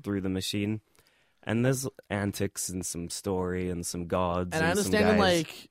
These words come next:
Speaker 2: Revelations, you, uh,
Speaker 1: You have a revelation.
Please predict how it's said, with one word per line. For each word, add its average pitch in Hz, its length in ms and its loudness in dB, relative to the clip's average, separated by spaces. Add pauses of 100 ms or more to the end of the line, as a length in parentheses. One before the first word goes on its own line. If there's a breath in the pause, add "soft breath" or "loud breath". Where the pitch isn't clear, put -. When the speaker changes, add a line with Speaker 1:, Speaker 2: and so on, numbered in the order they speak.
Speaker 2:
Revelations, 139 840 2
you, 123 320 0
uh, 107 320 0
Speaker 1:
You 113 60 -2
have 120 120 2
a 117 60 2
revelation. 92 680 -2